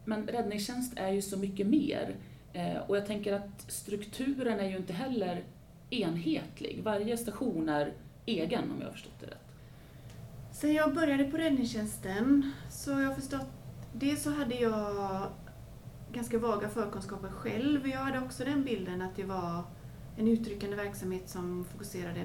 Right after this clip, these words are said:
Speaker 2: på brand i byggnad. Men räddningstjänsten är ju, som du säger, så mycket mer. Det är en hierarkisk verksamhet. Det har ett kommunalt självstyre, vilket innebär att, att det inte som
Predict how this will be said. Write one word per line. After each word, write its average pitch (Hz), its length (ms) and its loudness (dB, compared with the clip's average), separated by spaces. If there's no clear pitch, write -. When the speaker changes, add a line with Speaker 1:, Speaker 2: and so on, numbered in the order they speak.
Speaker 2:
på 175 460 -4
brand 170 220 -4
i 175 40 -2
byggnad. 190 680 -2
Men 240 100 -2
räddningstjänsten 226 600 0
är 220 100 4
ju, 226 60 2
som 233 180 0
du 220 100 2
säger, 190 280 -4
så 196 120 -6
mycket 196 240 -4
mer. 208 500 0
Det 240 120 4
är 254 40 2
en 254 60 8
hierarkisk 220 680 4
verksamhet. 214 920 0
Det 220 540 2
har 226 180 0
ett 214 140 -4
kommunalt 214 400 2
självstyre, 202 680 0
vilket 202 260 -2
innebär 190 400 0
att, - 640 -8
att 208 100 -8
det 220 60 0
inte 220 460 4
som 185 560 -2